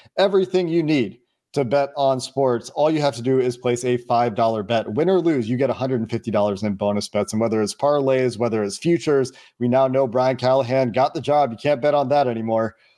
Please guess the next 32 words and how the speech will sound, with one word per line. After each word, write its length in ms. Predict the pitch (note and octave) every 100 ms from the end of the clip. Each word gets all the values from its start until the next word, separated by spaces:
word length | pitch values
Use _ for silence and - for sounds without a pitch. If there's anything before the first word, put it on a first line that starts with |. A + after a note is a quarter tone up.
| _ _ _ _
fanduel 580 | D#3 D3 B2 A2+ A2+ B2
dot 240 | A#2+ B2 A#2+
com 200 | A#2+ A2+
has 200 | A2 A2+
you 60 | A2
covered. 240 | A2+ A#2+
Check 160 | E3 E3
it 60 |
out, 200 | D#3 D3+
fanduel 420 | G3+ G#3 D#3+ C#3
dot 220 | A2 F3+ -
com 320 | B2 G#2 G2+ G#2+
slash 420 | - B2 A2+ - A#2
locked 440 | A2 C3+ D#3 -
on, 280 | A#2 G#2 G2 _ _ _
and 120 | A#2+
make 180 | A#2+ A#2
your 140 | A#2+ A#2
first 440 | C3 B2+ B2 G#2+
bet 200 | B2+ B2 -
a 80 |
layup. 440 | B2 C#3 B2 G2+ -
FanDuel 400 | C#3+ C#3 A2+ A2
is 100 | A2
the 100 | A2+
official 300 | - A#2+ A2
partner 260 | A2 G2+
of 80 | G2
the 120 | G2
N 80 | F#2+
F 100 | G2 -
L. 140 | -